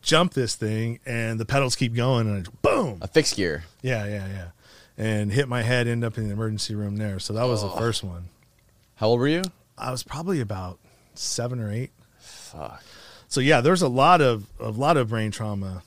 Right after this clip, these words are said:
Speaker 1: uh, got knocked out a couple of times boxing, uh, as a kid.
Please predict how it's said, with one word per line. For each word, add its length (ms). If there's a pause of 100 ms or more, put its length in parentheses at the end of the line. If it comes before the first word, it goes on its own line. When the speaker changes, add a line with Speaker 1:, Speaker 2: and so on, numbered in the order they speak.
(140)
Speaker 1:
uh, 300
got 220
knocked 280
out 160
a 60
couple 300
of 80
times 360
boxing, 680 (160)
uh, 160
as 160
a 40
kid. 400